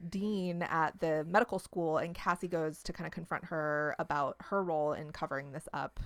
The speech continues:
and she doesn't even remember the incident or, like, kind of claims to not remember the incident,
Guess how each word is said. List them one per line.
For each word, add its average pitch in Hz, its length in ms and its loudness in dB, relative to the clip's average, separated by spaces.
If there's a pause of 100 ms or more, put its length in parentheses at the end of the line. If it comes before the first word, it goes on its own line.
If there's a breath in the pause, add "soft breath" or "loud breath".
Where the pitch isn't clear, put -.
(100)
and 165 200 -4
she - 220 -6
doesn't 165 240 -4
even 147 540 -6 (680 soft breath)
remember 156 1000 0
the - 160 -2
incident 156 480 -4
or, 147 80 0
like, 139 180 -2
kind 165 100 -8
of 151 80 -12
claims 147 340 -12
to - 100 -10
not 139 160 -4
remember 143 640 -2 (420)
the 175 120 -2
incident, 147 680 -6